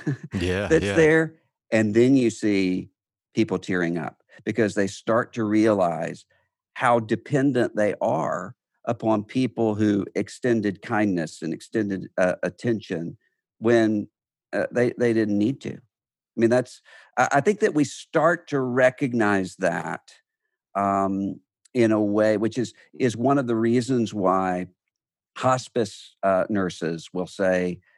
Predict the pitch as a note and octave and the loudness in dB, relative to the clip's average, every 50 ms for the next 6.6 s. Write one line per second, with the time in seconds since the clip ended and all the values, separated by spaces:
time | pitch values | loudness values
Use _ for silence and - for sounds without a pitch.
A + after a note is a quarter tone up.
0 | _ _ - G2 G2 - - G2 F#2 F#2 G2 G#2 - - F#2 G#2+ A2 G#2+ - - | _ _ -2 -2 0 0 0 0 2 2 2 0 2 2 2 2 2 0 -2 -4
1 | F#2 E2 E2 D#2+ D#2+ D#2+ - - F2+ D#2+ - E2 F2 F2+ F2+ E2+ - - F2+ F2 | -4 -4 -4 -6 -8 -10 -10 -10 -10 -10 -8 -6 -6 -6 -6 -6 -6 -6 -4 -4
2 | F2 F2 E2+ E2+ - - F#2 E2 D#2 - E2+ E2+ F2+ F#2 F2+ F2 D#2+ - - A2 | -4 -4 -8 -10 -8 -8 -8 -8 -4 -4 -2 -2 0 -2 -4 -6 -6 -4 -2 -2
3 | A2+ - - - D2 C#2 - G#2 _ _ _ _ _ _ _ _ _ - G#2 A2+ | -2 -2 -4 -8 -10 -10 -10 -14 _ _ _ _ _ _ _ _ _ 0 2 2
4 | B2 A#2+ - - - C3 A#2 A#2 A2+ - - - - - C3 B2+ C3+ C3+ - C#3 | 2 -2 -6 -6 -2 0 0 0 0 -2 -4 -12 -12 -8 -6 -6 -6 -4 -2 -2
5 | B2 A2 G2+ G2 - G#2+ G2+ G2 F#2+ F#2 F2 - - F#2+ F#2 F2+ - - - - | -2 -2 -2 -4 -4 -2 -2 0 0 -2 -4 -4 -4 -4 -4 -4 -8 -12 -14 -8
6 | - B2+ C3 B2 A#2+ A2 G2 F2 E2+ E2 - - | -4 -2 0 2 2 2 2 2 -2 -4 -8 -12